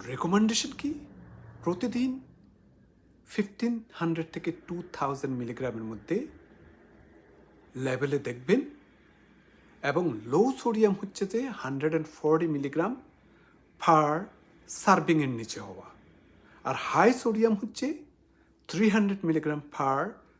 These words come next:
সার্ভিংয়ের বেশি। এটি হচ্ছে যে বিপজ্জনক। আর বিপজ্জনক শব্দ যেগুলিতে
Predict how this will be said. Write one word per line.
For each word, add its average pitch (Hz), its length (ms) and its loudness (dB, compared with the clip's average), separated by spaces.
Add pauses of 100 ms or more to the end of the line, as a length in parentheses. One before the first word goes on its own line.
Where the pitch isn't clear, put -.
(120)
সার্ভিংয়ের 190 640 0 (440)
বেশি। 127 260 0 (1400)
এটি 175 220 -2
হচ্ছে 185 240 -6 (120)
যে 170 100 4 (600)
বিপজ্জনক। 131 640 -2 (920)
আর 180 80 6 (120)
বিপজ্জনক 170 600 -2 (140)
শব্দ - 300 -6 (840)
যেগুলিতে 143 400 -4